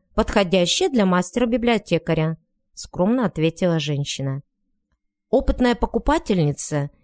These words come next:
не стала указывать место работы и размер аванса, который ей выдал ректор.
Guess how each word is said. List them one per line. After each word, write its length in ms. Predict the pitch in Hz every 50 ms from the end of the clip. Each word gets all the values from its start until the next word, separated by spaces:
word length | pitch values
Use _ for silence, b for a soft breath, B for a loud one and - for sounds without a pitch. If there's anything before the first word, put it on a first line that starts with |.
| _ _ -
не 140 | 254 320 330
стала 360 | - - - 240 190 170 170
указывать 580 | 165 160 - 165 156 156 147 160 151 151 - 160
место 360 | 165 160 151 143 - - 143
работы 440 | 147 143 139 147 180 240 - 349 302
и 20 |
размер 400 | 190 160 147 - 160 160 175 202
аванса, 640 | 202 185 175 151 139 143 - - - 135 131 135 - _ _ _ _
который 360 | - 160 - - 143 151 151
ей 180 | 151 165 165 160
выдал 360 | 151 165 156 131 156 165 165
ректор. 500 | 151 151 135 - - - - 131 -